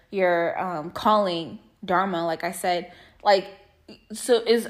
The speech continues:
all these different ways to call it, but either which way, you are looking for something that drives you right now. And this is it. You've, like, it, at, in that moment, I was just like,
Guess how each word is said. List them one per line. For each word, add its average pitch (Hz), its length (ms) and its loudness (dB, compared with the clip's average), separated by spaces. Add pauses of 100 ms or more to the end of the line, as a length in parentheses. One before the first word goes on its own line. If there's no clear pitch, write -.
all 240 320 6
these 226 160 -2
different 208 260 -4
ways 185 200 -4
to 180 80 -8
call 180 240 -4
it, 165 260 -8
but 165 240 -2
either 226 320 4
which 208 300 -4
way, 180 320 0 (400)
you 226 400 0
are 220 180 6
looking 233 640 0
for 196 680 2 (380)
something 214 380 -2
that 190 180 0
drives 180 480 2
you 165 140 -4
right 165 200 -6
now. - 300 -12 (1600)
And 185 560 0
this 190 320 0
is 175 180 -2
it. 185 300 -4 (360)
You've, 220 380 -2
like, 190 320 2 (140)
it, 208 320 0
at, 214 240 4
in 233 100 -2
that 240 220 2
moment, 208 580 0
I 190 120 2
was 190 120 0
just 180 220 -10
like, 147 320 -6